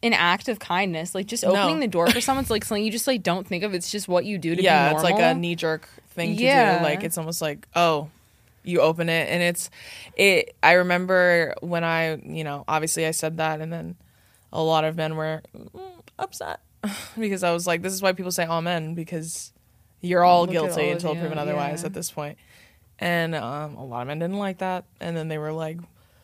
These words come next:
Speaker 2: "Women have equal rights. Men are oppressed now."
Speaker 1: Not enough.
Speaker 2: I was like, "Me being mean to you and telling you to suck my big fat dick is not you being oppressed." Like, I don't know
Speaker 1: Yeah.
Speaker 2: what I need to tell you to get that through your thick Neanderthal skull, but, like,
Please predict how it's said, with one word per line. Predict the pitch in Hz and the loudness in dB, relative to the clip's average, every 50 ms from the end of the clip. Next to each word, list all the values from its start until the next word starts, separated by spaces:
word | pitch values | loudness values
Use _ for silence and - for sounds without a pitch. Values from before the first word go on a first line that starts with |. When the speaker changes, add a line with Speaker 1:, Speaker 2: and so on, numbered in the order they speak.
| _ _ _ _ _ _ _ _ _ _ 175 170 | _ _ _ _ _ _ _ _ _ _ -12 -8
Speaker 2:
"Women | 170 175 180 226 254 247 226 196 185 | -6 -2 -2 0 0 0 0 -2 -2
have | 180 175 170 | -4 -4 -6
equal | 170 208 202 - 196 185 | -6 -10 -8 -6 -8 -4
rights. | 175 185 180 175 170 165 170 - - - - | -2 -2 -2 0 -2 -4 -4 -8 -10 -8 -8
Men | 165 170 165 170 202 226 214 | -6 -4 -2 -2 -2 -2 -2
are | 180 160 151 | -2 -4 -4
oppressed | 151 151 - - 160 156 156 - - 165 | -6 -6 -8 -6 -6 -6 -6 -6 -6 -6
now." | 165 165 165 160 156 147 156 160 160 - _ _ _ _ _ _ _ _ _ _ _ _ _ _ _ _ | -6 -4 -4 -4 -4 -6 -8 -10 -12 -14 _ _ _ _ _ _ _ _ _ _ _ _ _ _ _ _
Speaker 1:
Not | 208 202 196 214 226 | -6 -4 -4 -4 -2
enough. | 220 208 190 175 170 180 196 - - - - - - _ _ _ | -2 -2 -2 -4 -4 -6 -8 -10 -14 -20 -20 -20 -20 _ _ _
Speaker 2:
I | 170 185 | 2 2
was | 185 190 185 190 | 2 2 4 4
like, | 185 175 175 170 - 175 | 4 4 4 2 -2 -4
"Me | 175 185 208 | -2 -2 0
being | 220 269 277 262 226 185 | 2 2 2 2 2 2
mean | 170 170 175 180 | 0 0 0 -2
to | 175 - | -2 -2
you | 208 185 | -2 -2
and | 180 170 | -2 -2
telling | 190 180 180 | -2 -2 -2
you | 180 | 0
to | 175 165 | 0 0
suck | - - - 185 165 170 | 0 2 2 2 0 2
my | 185 170 165 165 | 2 0 0 2
big | 165 170 165 170 | 2 -2 -2 0
fat | - 165 156 160 | 0 0 0 2
dick | - 156 151 165 - - | 2 2 2 2 0 0
is | 175 170 170 170 | -2 -2 0 0
not | 160 156 - | 0 0 0
you | 160 160 151 | -2 -4 -4
being | 151 143 | -4 -4
oppressed." | 151 156 151 135 143 - - - - - | -4 -4 -4 -4 -4 -4 -6 -8 0 2
Like, | 220 226 - 254 | 2 6 8 8
I | 226 214 | 8 8
don't | 226 214 | 6 4
know | 208 214 208 | 4 4 4
Speaker 1:
Yeah. | 190 170 165 170 175 185 | 4 2 0 0 2 6
Speaker 2:
what | 190 190 185 | 6 8 10
I | 190 185 | 8 8
need | 185 185 185 175 | 6 4 0 -2
to | 185 170 | -2 0
tell | - 185 175 | 2 4 6
you | 175 180 180 180 180 175 170 - | 6 6 4 2 0 0 -4 -4
to | - 180 | -4 0
get | 170 170 165 165 | 2 2 2 4
that | 175 175 170 175 | 4 2 2 2
through | 180 175 170 | 0 0 0
your | 170 160 | 0 0
thick | 160 - - - - 175 165 165 - - | -2 -4 -8 -4 2 2 2 2 0 -6
Neanderthal | 190 175 175 175 175 165 160 165 175 170 - 170 170 165 | -6 -4 -2 0 2 2 2 2 0 -2 -2 -4 -4 -4
skull, | - - - 165 170 170 170 175 175 | -4 -4 -2 0 0 2 0 0 0
but, | 185 180 160 | 0 0 2
like, | 139 151 156 156 156 | 2 2 2 2 0